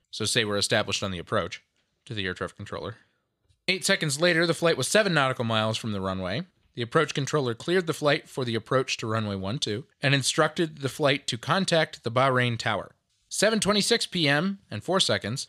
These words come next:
the first officer contacted the Bahrain Tower and stated, quote, "Eight D M E established," end quote. So there are eight D M E from the V O R, and they were established on the approach.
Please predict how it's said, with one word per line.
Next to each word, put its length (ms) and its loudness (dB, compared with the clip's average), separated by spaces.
the 60 -10
first 240 2
officer 320 2
contacted 520 0
the 60 -10
Bahrain 400 2
Tower 320 0
and 160 -4
stated, 400 -2
quote, 300 -2
"Eight 260 -2
D 180 0
M 140 2
E 240 0
established," 640 -2
end 140 -10
quote. 200 -12
So 120 -10
there 100 -4
are 100 -16
eight 260 -2
D 160 2
M 120 0
E 220 0
from 160 -6
the 60 -4
V 160 -2
O 60 2
R, 220 2
and 440 -2
they 140 2
were 100 4
established 440 0
on 100 0
the 60 -2
approach. 380 -6